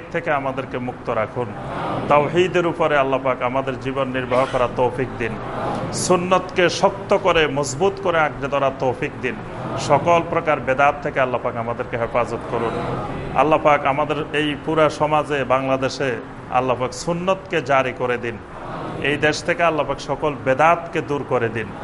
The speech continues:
আল্লাহ সুবহানাহু ওয়া তাআলা আমাদের সকলের আকীদাকে বিশুদ্ধ করার, সহি করার তৌফিক দান করুন।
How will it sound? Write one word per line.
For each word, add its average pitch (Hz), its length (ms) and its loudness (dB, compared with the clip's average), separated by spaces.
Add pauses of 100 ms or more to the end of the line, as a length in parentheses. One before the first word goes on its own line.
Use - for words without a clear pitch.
(440)
আল্লাহ 151 240 2
সুবহানাহু 165 360 -4
ওয়া - 20 -14
তাআলা 151 180 2
আমাদের 143 280 -2
সকলের 151 540 -2 (140)
আকীদাকে 151 600 -2
বিশুদ্ধ 135 560 -4
করার, 143 260 2
সহি 151 340 -2
করার 143 340 0
তৌফিক 127 360 -2
দান 117 120 2 (100)
করুন। 113 180 0